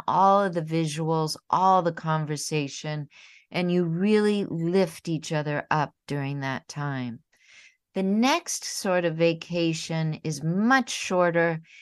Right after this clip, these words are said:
And it doesn't even require getting out of town.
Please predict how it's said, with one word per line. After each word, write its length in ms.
And 120
it 160
doesn't 360
even 260
require 500
getting 380
out 160
of 100
town. 560